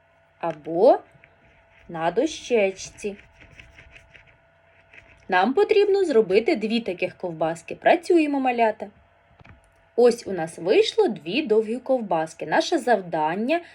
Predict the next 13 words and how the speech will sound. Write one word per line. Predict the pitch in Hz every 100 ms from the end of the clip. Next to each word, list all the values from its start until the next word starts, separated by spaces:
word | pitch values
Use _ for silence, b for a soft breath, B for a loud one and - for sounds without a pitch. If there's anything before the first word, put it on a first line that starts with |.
| B -
з |
вами | 262 302 320 320
їх | 202 165 196 320 - b b b b
ось | 196 -
так | - 208 247
з'єднати | 226 233 214 208 190 156 - - b b b b _ _
та | - 175
переплести | 214 370 302 - 196 - - 190 269
між | 269 262 -
собою. | 311 285 233 208 175 151 - _ _ _ _ _ _ _ _ _ _ _
Ось | 220 220
так, | 170 156
дивіться. | 156 180 143 -